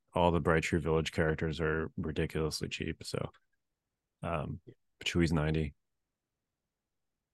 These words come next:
Speaker 2: Yep.
Speaker 1: Uh, speaking of Chewie, let's, should we talk about their weaknesses? I think we have to lead this with durability, right?
Speaker 2: Yep. They can just go poof.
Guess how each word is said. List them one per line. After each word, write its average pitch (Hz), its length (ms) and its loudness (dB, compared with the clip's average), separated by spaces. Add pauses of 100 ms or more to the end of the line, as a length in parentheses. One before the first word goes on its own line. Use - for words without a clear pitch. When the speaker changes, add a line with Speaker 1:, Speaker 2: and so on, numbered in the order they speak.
Speaker 2:
Yep. - 120 -14 (920)
Speaker 1:
Uh, 92 440 6 (600)
speaking - 380 2
of 78 100 -2 (160)
Chewie, 80 500 -4 (720)
let's, - 540 2
should 110 160 6
we 110 80 12
talk 107 220 10
about 101 200 8
their 101 140 4
weaknesses? 113 720 2 (440)
I 104 40 0
think 110 120 10
we 113 100 12
have 113 120 8
to 107 80 10
lead 98 220 12
this 98 200 8
with 95 140 -2
durability, 87 800 6
right? 90 280 2 (1160)
Speaker 2:
Yep. 135 200 2 (340)
They 135 120 2
can 131 180 -4
just 135 220 0
go 160 140 4
poof. - 540 -2